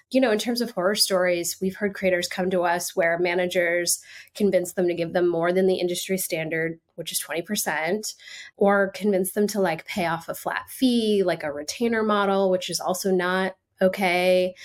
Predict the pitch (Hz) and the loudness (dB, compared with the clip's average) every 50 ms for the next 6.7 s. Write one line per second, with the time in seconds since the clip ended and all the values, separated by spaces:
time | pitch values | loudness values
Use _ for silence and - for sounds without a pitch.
0 | - - - - - _ - 165 165 175 185 185 190 196 196 202 196 196 214 - | -16 -16 -16 -18 -6 _ -2 0 2 2 2 2 2 2 2 0 0 0 -2 0
1 | - 202 196 190 - - - - - 180 165 175 185 185 185 185 - - - _ | 2 2 0 0 -2 -8 -14 -8 -4 -2 0 2 2 2 2 0 -2 -6 -10 _
2 | _ - 196 196 190 - - - 185 185 185 180 185 185 180 180 180 180 185 - | _ -2 -2 -2 -2 -2 0 2 2 2 4 2 0 0 0 -2 -2 -2 -2 -2
3 | 180 180 180 185 180 180 180 185 185 - 175 156 156 160 165 165 - - 240 240 | 0 0 0 0 0 0 0 -2 -2 -2 -2 -2 0 -2 -4 -6 -4 -2 0 0
4 | 233 233 233 226 220 226 226 214 - - 196 190 190 185 175 156 160 165 - - | 2 2 0 0 0 0 0 0 0 2 2 4 4 4 2 0 -2 -4 -8 -14
5 | - - - - - - - - - _ _ _ - 214 190 190 190 190 190 196 | -20 -20 -18 -18 -16 -18 -18 -20 -20 _ _ _ -6 -2 2 4 4 6 4 4
6 | 196 196 - 202 185 185 185 190 190 190 185 - - | 2 0 0 2 4 4 4 4 4 2 2 0 -2